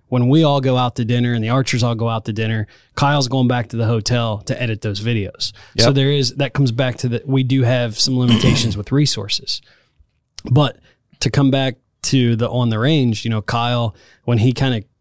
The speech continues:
Speaker 1: came up with this idea and knew what he would need, okay, well, there's an investment in that.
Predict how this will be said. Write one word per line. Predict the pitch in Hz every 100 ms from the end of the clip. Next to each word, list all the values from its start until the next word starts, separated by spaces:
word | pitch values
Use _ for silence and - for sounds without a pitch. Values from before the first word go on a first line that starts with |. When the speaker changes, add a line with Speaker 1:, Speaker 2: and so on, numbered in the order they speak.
| _ -
Speaker 1:
came | 135
up | 127 -
with | 120
this | 135 117
idea | 120 113 117 123 127 117
and | 101
knew | 123 131
what | 123
he | 117
would | 110
need, | 107 117 135 135 _ _ -
okay, | 156 135
well, | 135
there's | 131 131
an | 127
investment | 120 113 123 135 - 101
in | 92
that. | 92 -